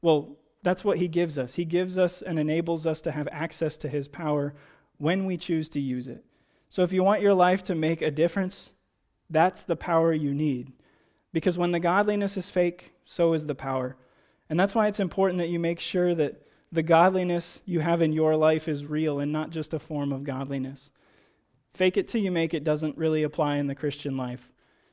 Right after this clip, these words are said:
And that's also why it's so important that you be vigilant in looking out for others who only have a form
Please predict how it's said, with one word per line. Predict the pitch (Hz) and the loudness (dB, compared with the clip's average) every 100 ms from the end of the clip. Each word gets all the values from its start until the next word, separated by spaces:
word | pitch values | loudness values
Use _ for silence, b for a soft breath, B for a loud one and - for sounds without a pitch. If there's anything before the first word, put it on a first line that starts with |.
| _ _ _ - | _ _ _ -4
And | 160 | 0
that's | 185 - | 2 2
also | 180 185 202 | 2 4 4
why | 175 165 | 6 6
it's | 165 | 4
so | 185 165 | 2 2
important | 160 165 160 | 2 2 2
that | 156 | 0
you | 160 | -2
be | 160 156 | -2 -2
vigilant | 151 156 165 156 | 0 -2 0 -2
in | 147 | -2
looking | 156 160 175 | -4 -2 -2
out | 156 | -4
for | - 147 | -2 -2
others | 151 160 143 - | 0 0 -2 -4
who | 156 | -6
only | 151 160 | -4 -4
have | 151 151 | -4 -4
a | 143 | -4
form | - 147 147 | -4 -2 -2